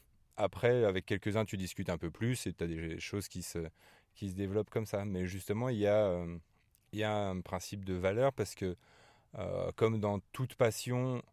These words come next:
euh, bah, il y a des gens passionnants, et puis il y a des sales trous de balles. Et, euh, dans le jeu de rôle, on a un peu le problème de, euh,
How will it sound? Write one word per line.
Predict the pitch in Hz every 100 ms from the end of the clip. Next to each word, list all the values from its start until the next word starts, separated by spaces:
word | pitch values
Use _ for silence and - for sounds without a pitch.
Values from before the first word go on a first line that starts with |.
| _ _
euh, | 95 90 87 87 - - - - -
bah, | 85
il | 80
y |
a | 85
des | 90
gens | 95 98 90
passionnants, | 95 - 101 110 104
et | 90
puis | - 92
il | 92 90
y | 90
a |
des | 82 87
sales | 85 87
trous | 82 92
de |
balles. | 87 131 160 _ - - - _ _ _ _ _ -
Et, | 120 123 117
euh, | 98 90 87 87 87 87
dans | 87 95
le | 98
jeu | 92 104
de |
rôle, | 98 104 113
on | 98
a | 90
un | 87
peu | 87 107
le | 101
problème | - 95 98 104 98
de, | 92
euh, | 90 87 87